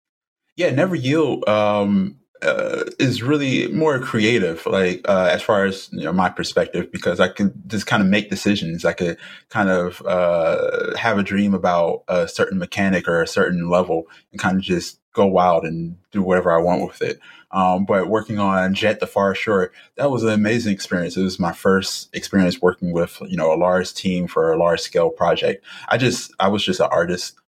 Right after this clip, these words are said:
on that project, but, like, all of those incredible people who worked on that game, um, and, you know, just being able to help out with the little <laughs> bit that I did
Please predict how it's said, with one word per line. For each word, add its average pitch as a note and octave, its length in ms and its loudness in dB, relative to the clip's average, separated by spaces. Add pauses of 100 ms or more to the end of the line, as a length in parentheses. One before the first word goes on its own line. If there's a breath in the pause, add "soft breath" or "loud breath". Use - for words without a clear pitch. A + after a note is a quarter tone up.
(140)
on G2 200 2
that F#2 180 2
project, F#2+ 500 0
but, E2 240 2
like, E2+ 300 2 (140)
all A#2 180 4
of A2 80 -4
those G2+ 180 2
incredible F#2 440 0
people - 280 -2
who E3+ 100 -6
worked E3+ 220 -2
on D#3+ 100 -8
that D#3 160 -4
game, D#3+ 360 -8 (360 soft breath)
um, E2+ 400 2
and, D#2+ 400 -2
you F#2+ 120 2
know, F2 100 2
just G#2 320 2
being G#2 240 0
able F#2+ 180 0
to D#2+ 60 0
help F#2 220 -2
out F2 220 2
with - 80 -14
the G2 100 -4
little G2 180 0
<laughs> - 20 -8
bit A2 240 -2
that F#2 140 2
I F2+ 100 2
did F2 360 -4